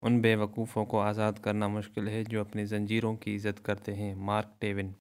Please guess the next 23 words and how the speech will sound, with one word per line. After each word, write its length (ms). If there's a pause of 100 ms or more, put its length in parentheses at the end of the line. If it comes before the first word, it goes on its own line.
(120)
मैं 120
उन 180
सब 260
लोगों 260
का 120
शुक्रगुजार 720
हूँ 180
जिन्होंने 340
मेरी 240
मदद 320
नहीं 300
की, 220
आज 260
उन्हीं 260
की 160
बदौलत 540
मैंने 320
सब 220
कुछ 200
खुद 240
किया। 320
एल्बर्ट 460
आइंस्टाइन। 600